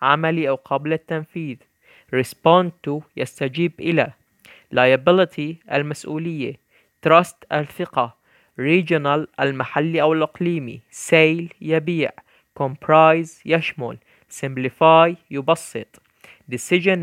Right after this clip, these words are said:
making، صناعة القرار. Facilitate، يسهل. Supply، يوفر أو يقدم. Ministries، الوزارات. Observes، المراقبون. Witness، يشهد. Services،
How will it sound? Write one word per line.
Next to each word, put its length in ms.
making، 440
صناعة 440
القرار. 640
Facilitate، 920
يسهل. 580
Supply، 580
يوفر 500
أو 80
يقدم. 600
Ministries، 800
الوزارات. 800
Observes، 720
المراقبون. 880
Witness، 500
يشهد. 480
Services، 680